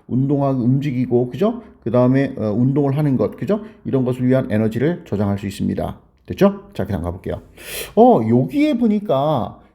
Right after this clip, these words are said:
이제 더비더 표현법이 뭐가 나요? 세 개가 나온 거예요. 그래서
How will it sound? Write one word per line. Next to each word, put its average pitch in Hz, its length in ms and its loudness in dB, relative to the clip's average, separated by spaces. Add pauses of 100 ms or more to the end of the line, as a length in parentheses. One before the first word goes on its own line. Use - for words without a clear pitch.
이제 147 300 -2
더비더 190 460 2
표현법이 196 520 2
뭐가 107 260 2
나요? 117 100 -2
세 233 240 -2
개가 226 260 2
나온 98 220 -2
거예요. 92 160 -6
그래서 117 400 0